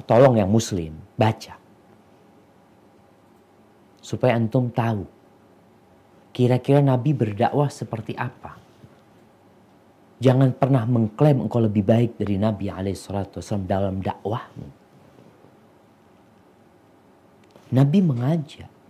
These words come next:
"Ya ahlul kitab. Wahai ahli kitab, ta'al, kemari kalian. Kita bikin kesepakatan. Kita bikin kesepakatan. Kita bikin M O U.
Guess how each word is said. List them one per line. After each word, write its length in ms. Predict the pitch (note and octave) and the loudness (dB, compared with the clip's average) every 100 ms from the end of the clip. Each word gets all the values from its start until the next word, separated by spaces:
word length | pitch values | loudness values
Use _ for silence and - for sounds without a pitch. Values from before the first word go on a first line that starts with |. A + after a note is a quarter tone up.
| - | -8
"Ya 240 | G#2 C#3+ - C3 | 0 0 0 -4
ahlul 400 | B2+ - G2+ F2+ | -6 -6 -8 -8
kitab. 400 | - F2+ F2+ E2+ - - - - - - - - - - | -12 -12 -12 -16 -20 -20 -20 -20 -20 -20 -20 -20 -4 2
Wahai 160 | F3 | 4
ahli 160 | D#3+ C#3+ | 4 4
kitab, 320 | F3 E3+ C#3+ - - | 2 0 -2 -4 -8
ta'al, 320 | - G4 D3 A#2 | -4 0 0 2
kemari 320 | G3+ A3+ D#3 | 6 6 6
kalian. 320 | A2 G2+ - - | 0 -4 -6 -10
Kita 160 | D3+ | 0
bikin 240 | F3+ D#3 D#3 | 2 2 0
kesepakatan. 720 | C#3+ - C#3 C#3 C3+ - E2 - _ _ _ _ _ _ _ _ - _ _ - - | -2 -4 -6 -6 -10 -12 -16 -20 _ _ _ _ _ _ _ _ -20 _ _ -20 -2
Kita 160 | G3+ G3+ | 0 2
bikin 320 | E3+ E3 E3 | 2 2 -2
kesepakatan. 720 | D#3 - D#3 D3+ D3 D3 A2 - - - | -4 -6 -8 -6 -6 -6 -10 -10 -16 -6
Kita 240 | C#3 F3 | 0 2
bikin 400 | D3+ D3+ D3+ D3 - - | 2 2 -2 -4 -10 0
M 160 | D3+ D3+ | 0 2
O 160 | E3+ F3 | 4 4
U. 160 | D3 | 2